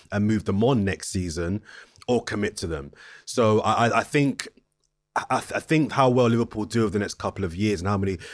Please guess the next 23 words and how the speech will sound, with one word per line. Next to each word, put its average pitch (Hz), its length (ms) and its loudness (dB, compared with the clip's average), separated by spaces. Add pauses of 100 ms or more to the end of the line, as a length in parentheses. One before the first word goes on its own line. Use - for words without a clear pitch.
(300)
trophies 208 220 -2
they 208 100 0
can 98 260 0
rack 104 300 2
up, 92 320 0
I 101 80 0
think 98 300 -2
it 98 140 -6
all 113 140 0
centres 104 520 -2
not 117 160 0
so - 100 -6
much 110 240 -2
around 95 260 0
the 87 60 -4
players 101 360 0
individually, 87 680 -2 (220)
no 101 60 0
matter 95 200 2
how 98 160 2
good 82 220 -4
they 92 160 0
are. 90 340 2